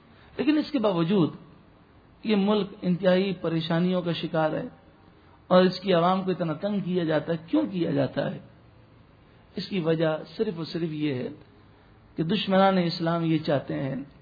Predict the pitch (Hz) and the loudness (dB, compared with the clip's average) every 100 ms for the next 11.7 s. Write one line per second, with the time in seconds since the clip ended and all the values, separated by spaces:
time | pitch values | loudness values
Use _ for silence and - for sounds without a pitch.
0 | - _ - - _ _ - 185 170 202 | -20 _ -20 -20 _ _ -8 -2 2 2
1 | 233 202 170 170 170 170 214 226 175 165 | 2 0 2 2 2 2 0 0 0 0
2 | 175 170 196 208 196 190 170 170 170 208 | 0 2 2 0 0 0 2 0 2 0
3 | 208 240 240 160 165 131 120 - - - | 0 2 2 2 2 0 -2 -8 -18 -20
4 | - - - - - - 160 156 170 185 | -20 -20 -20 -20 -20 -10 -4 0 2 2
5 | 208 180 165 175 180 180 175 180 165 160 | 0 0 0 0 -2 -2 -2 -2 -2 -4
6 | 143 131 143 127 135 120 - - - - | -4 -4 -6 -6 -6 -10 -14 -20 -20 -20
7 | - _ - - - - 208 226 226 240 | -20 _ -20 -20 -12 -4 0 2 2 2
8 | 196 269 247 240 247 269 185 160 135 117 | 2 2 2 0 2 0 0 -2 -2 -8
9 | - - - - - - - - - _ | -12 -20 -20 -20 -20 -20 -20 -20 -20 _
10 | - 190 226 226 226 220 262 - 214 277 | 0 2 4 4 2 2 0 0 2 4
11 | 294 240 208 180 170 151 131 | 4 4 4 4 4 2 -2